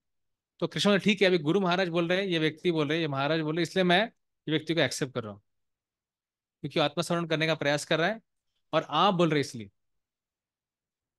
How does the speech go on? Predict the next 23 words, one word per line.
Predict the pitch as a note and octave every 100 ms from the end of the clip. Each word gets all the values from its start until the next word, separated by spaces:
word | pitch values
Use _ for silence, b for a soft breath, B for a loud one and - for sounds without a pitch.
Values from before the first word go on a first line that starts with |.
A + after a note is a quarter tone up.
| _ _ _ _ -
है | D3+
ना?" | C3 - _ _ _ _ _ _ _
तो | F3+ F#3
दीक्षा | D#3+ C3 D3+ - G#3
के | G3+
वक्त | G3+ G3
क्या | G3
होता | F#3 F3
है? | G3 A3+ - _ _ _ - -
"दिव्यम | E3+ E3+ G#3+ A3+ F3
ज्ञानम | D#3 D3+ D#3+ G3+
यतो | D3+ D3 G3
दद्यात | C#3+ B2 A#2 C3 F3 -
कुर्यात | _ E3+ E3+ F#3 G#3 G#3+ F#3+ D#3+
पापक्ष | D3+ - E3 G3+
संशयम, | - D3+ - D#3 F3+ A#2+ G#2 _ _ _ _ _ _ -
तस्मात् | D#3 - F3 G3 F3 C#3+
दीक्षेति | D3+ - F#3 G3 F#3+
स | F#3
प्रोक्ता | E3 D3+ C#3 - D#3+ F#3
दिक-, | D#3+ C#3 - - C3
दीक्षितस्तत्व | C#3 - F#3 F#3 - - E3 - F#3
कोविद।" | D3+ C#3 B2 C3+ C3 A2